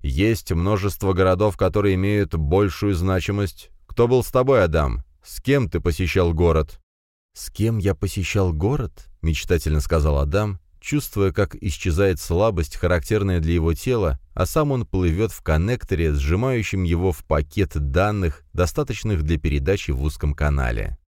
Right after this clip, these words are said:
"С Евой мы были вдвоём, Адам и Ева". "Ева!" — повторил Бартоломеус. Его голос звучал как-то странно.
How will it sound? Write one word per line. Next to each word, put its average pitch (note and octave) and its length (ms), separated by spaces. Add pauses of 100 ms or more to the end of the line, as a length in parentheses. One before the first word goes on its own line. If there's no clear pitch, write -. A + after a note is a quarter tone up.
(580)
"С - 160
Евой D#2+ 640 (160)
мы A#2 160
были D#3 220
вдвоём, G#2+ 680 (280)
Адам A2 500 (240)
и A2+ 80
Ева". D2 580 (640)
"Ева!" — D2 1040
повторил E2 440
Бартоломеус. D2+ 880 (460)
Его G#2 260
голос C3 300
звучал D#2 460
как-то - 320
странно. A#1 720